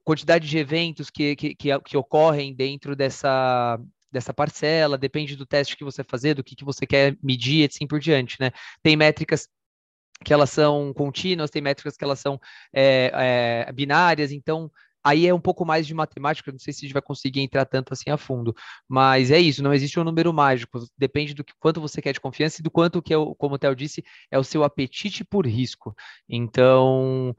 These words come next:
é, cara, eu le-, eu lembro, a gente até voltando naquele assunto da feature, cara, a gente subiu o teste A B, a gente fez, é, se provou válido, se provou,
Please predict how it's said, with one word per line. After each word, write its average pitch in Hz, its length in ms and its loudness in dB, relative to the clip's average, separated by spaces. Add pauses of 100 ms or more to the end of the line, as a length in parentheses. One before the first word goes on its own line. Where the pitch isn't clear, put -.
(300)
é, 123 480 6
cara, 135 380 6
eu 151 100 4
le-, 170 140 6
eu 175 60 6
lembro, 170 280 6
a 160 60 -4
gente 139 120 -4
até 160 140 0
voltando 160 380 0
naquele 147 280 -2
assunto 143 280 -6
da 143 140 2
feature, 175 360 -6
cara, 127 220 -4 (540)
a 135 80 0
gente 165 240 -2
subiu 180 320 0
o 214 40 -4
teste 220 300 -4
A 175 80 4
B, 151 400 0 (340)
a 151 120 2
gente 165 340 -6
fez, 196 720 0 (100)
é, 156 300 -2 (180)
se - 220 -10
provou 190 540 2
válido, 156 440 -2
se - 160 -14
provou, 160 640 -2